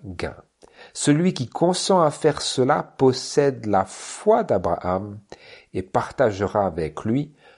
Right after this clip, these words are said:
le poids éternel d'une gloire souven-, souverainement excellente qui ne peut se comparer aux souffrances du temps présent. Un qui est prêt à la, à l'appel de la providence,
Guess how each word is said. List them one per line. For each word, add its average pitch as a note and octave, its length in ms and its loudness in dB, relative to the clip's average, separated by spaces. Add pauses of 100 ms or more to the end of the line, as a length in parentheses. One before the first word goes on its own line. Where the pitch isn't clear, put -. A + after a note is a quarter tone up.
(120)
le F#2+ 180 -2
poids F#2+ 460 -2
éternel G#2 800 0 (300)
d'une G2+ 300 -4
gloire A#2+ 560 2
souven-, C3+ 540 0
souverainement A#2 1040 0 (580)
excellente F#2 840 -4 (340)
qui - 120 -8
ne G2 120 -4
peut D#3 260 0
se E3+ 180 -4
comparer G#2+ 600 -2
aux F2+ 140 2
souffrances - 760 -6
du D#2 160 -10
temps G#2+ 340 -6 (640)
présent. D2+ 500 -6 (1500)
Un D3+ 260 2 (180)
qui - 140 2
est D3 40 4
prêt - 280 0
à D3 40 0
la, A#2+ 100 -6 (120)
à B2+ 80 -4
l'appel C3 220 -2
de C3 40 -2
la B2 120 0
providence, E3+ 840 -2